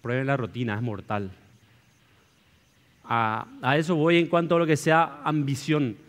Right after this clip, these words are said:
Ser determinantes. Eh, todos los días estamos tomando decisiones, así prácticamente arrancó también lo que le estaba contando. Determinante en el sentido de que si decidimos hacer algo y nos equivocamos, corrijamos.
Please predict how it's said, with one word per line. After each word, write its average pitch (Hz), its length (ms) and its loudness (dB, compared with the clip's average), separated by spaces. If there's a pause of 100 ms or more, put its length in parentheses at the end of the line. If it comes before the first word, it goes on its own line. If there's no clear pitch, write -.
(460)
Ser 185 280 0
determinantes. 143 1000 2 (120)
Eh, 151 500 -2
todos 262 160 4
los 214 120 4
días 226 140 2
estamos 202 240 2
tomando 185 280 4
decisiones, 170 520 2
así 139 180 -4
prácticamente 160 400 0
arrancó 151 380 0
también 143 480 0 (160)
lo 143 100 -2
que 151 80 0
le 143 40 2
estaba 143 240 2
contando. 151 640 0 (1400)
Determinante 190 560 4
en 208 60 2
el 208 80 2
sentido 196 420 4
de 196 200 4
que 190 220 2
si 190 180 2
decidimos 196 480 6
hacer 180 200 4
algo 185 500 4
y 175 80 0
nos 170 160 4
equivocamos, 170 560 2
corrijamos. 156 720 0